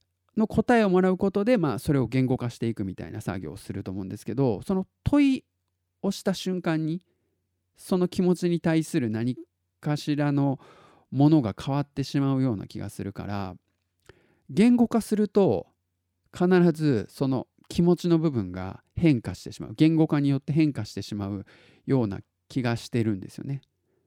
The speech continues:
なんでそれ、恋の不確定性原理って名前つけたかっていうと、好きな人の気持ちを知りたくて、何かこう、知るためにいろんなことをその人に対して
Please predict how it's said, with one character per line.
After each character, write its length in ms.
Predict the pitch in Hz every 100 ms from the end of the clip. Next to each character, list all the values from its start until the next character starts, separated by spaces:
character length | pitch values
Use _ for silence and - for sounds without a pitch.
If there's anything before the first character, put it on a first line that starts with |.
| _ _ _ _ _ _
な 120 | -
ん 40 | 226
で 100 | 143
そ 140 | 127
れ、 120 | 110 -
恋 360 | - 170 147 113
の 340 | 113 107 92 _ _ _
不 80 | _
確 240 | 123 127
定 180 | - 123
性 200 | 117 110
原 160 | 107 117
理 160 | 98
っ 20 | -
て 360 | - 87 78 -
名 120 | 113
前 140 | 110
つ 80 | 113
け 120 | -
た 80 | -
か 100 | -
っ 40 | 87
て 120 | -
い 100 | -
う 40 |
と、 320 | - 120 98 - _ _ _ _ - _
好 120 | -
き 120 | 247
な 100 | 208
人 180 | 147 -
の 100 | 110
気 120 | -
持 100 | 117
ち 100 | 107
を 60 | 113
知 140 | -
り 80 | 117
た 140 | 123 120
く 80 |
て、 420 | - 113 107 98 - _ _ _ _ _ _ _ _ _ _ _ _ _ _ _ _ -
何 320 | 160 160 147
か 140 | 123 117
こ 280 | 120 98 - _ _ _ _ _ _ _ _ _
う、 40 | -
知 220 | - 180
る 100 | 170
た 120 | 170
め 80 | 160
に 100 | 127
い 40 |
ろ 140 | 139 160
ん 80 | 165
な 100 | 160
こ 140 | 175
と 140 | 147
を 140 | 107 - _
そ 180 | - 139
の 80 | 135
人 160 | -
に 100 | 107
対 160 | 101 101
し 80 | -
て 180 | 98